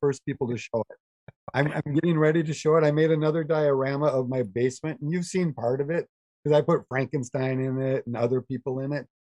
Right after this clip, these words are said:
But that room was really made for Maddie. So when I got my kit from Todd at Escape Hatch Hobbies, if you're interested, um, it's a rat pink guy. But I made a little room,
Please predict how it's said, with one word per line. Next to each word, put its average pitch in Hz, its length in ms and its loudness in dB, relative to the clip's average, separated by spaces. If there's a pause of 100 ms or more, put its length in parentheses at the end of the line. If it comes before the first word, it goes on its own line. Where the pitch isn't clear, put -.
(120)
But 143 80 0
that 156 160 4
room 208 240 4
was 170 180 0
really 175 300 0
made 170 280 0
for 143 100 -2
Maddie. 135 520 -2 (380)
So 147 160 4
when 151 160 6
I 156 100 6
got 156 240 4
my 156 160 2
kit 165 400 2
from 131 160 -4
Todd 135 400 -2
at 127 180 0
Escape 139 440 0
Hatch 147 180 2
Hobbies, 156 380 0
if 151 100 -6
you're 156 160 -2
interested, 139 600 -4 (420)
um, 131 160 -2
it's 131 120 0
a 139 40 4
rat 120 320 4
pink 120 260 -6
guy. 123 300 -2 (300)
But 143 100 4
I 160 120 6
made 180 300 4
a 151 60 4
little 139 240 4
room, 135 600 0